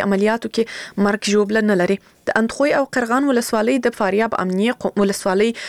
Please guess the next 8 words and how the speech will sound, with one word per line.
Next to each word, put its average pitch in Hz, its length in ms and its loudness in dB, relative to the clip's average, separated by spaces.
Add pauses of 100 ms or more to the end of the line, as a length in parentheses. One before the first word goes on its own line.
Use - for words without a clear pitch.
(180)
ام، 202 280 0 (260)
د 202 160 2
فاریاب 226 420 0
امنیه 277 280 0
ولسوالۍ 208 440 0
بلل 254 340 0
کیږي، 262 240 0 (280)
خو 254 220 2